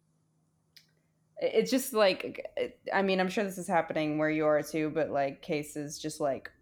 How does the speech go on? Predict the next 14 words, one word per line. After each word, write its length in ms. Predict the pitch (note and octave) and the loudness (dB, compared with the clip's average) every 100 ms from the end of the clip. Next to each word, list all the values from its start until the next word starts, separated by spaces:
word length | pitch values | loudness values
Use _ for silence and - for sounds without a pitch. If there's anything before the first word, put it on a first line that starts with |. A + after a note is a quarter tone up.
| _ - | _ -16
skyrocketed 840 | - - D#3 C#3+ C3+ C3 E3 D3+ D#3 | -16 -2 0 2 0 -2 -2 -2 -2
in 140 | D3+ | -2
L 200 | C#3+ D3 | 0 0
A. 240 | C#3+ D3 F3+ | 2 0 0
So 340 | - D3+ C#3 | 2 4 4
I 140 | D#3+ D#3 | 2 0
just 240 | D#3+ - | -2 0
told 160 | E3 E3 | 2 2
my 140 | D3+ | 2
girlfriend, 500 | - D3 - E3+ E3 | 2 2 4 2 4
I 60 | D#3 | 2
was 160 | E3 | 4
like, 320 | E3 D3 D3 | 4 4 2
"We're 760 | D3+ E3 E3 E3 E3 D#3+ D#3 | -2 2 4 4 4 4 2